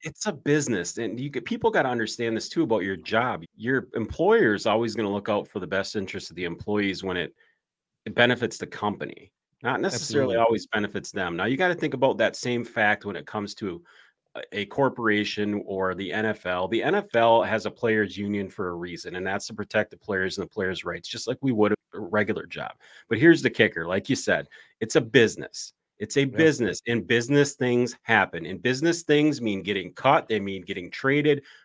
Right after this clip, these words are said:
Speaker 1: Life moves on. People move on. Boo fucking who. Stop crying. It is what it is.
Speaker 2: I agree. I agree wholeheartedly, actually. And I, I don't know.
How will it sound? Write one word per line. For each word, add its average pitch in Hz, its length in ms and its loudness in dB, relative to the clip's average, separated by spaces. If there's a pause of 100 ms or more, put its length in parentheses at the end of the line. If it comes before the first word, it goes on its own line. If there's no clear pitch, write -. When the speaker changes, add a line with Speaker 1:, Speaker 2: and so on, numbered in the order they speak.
(160)
Speaker 1:
Life 113 360 0
moves 135 320 2
on. 127 460 4 (120)
People 113 260 -8
move 120 300 0
on. 107 440 -2 (460)
Boo 131 240 2
fucking 131 380 4
who. 113 320 0
Stop 107 340 -2
crying. 101 520 -4
It 92 180 -6
is 98 180 -8
what 98 140 -6
it 92 140 -6
is. - 300 -16 (2500)
Speaker 2:
I 139 200 4
agree. 139 520 0 (1120)
I 151 60 8
agree 175 300 6
wholeheartedly, 160 720 4
actually. 110 460 -6 (320)
And 180 120 4
I, 180 40 0 (120)
I - 80 6
don't 202 140 8
know. 165 360 6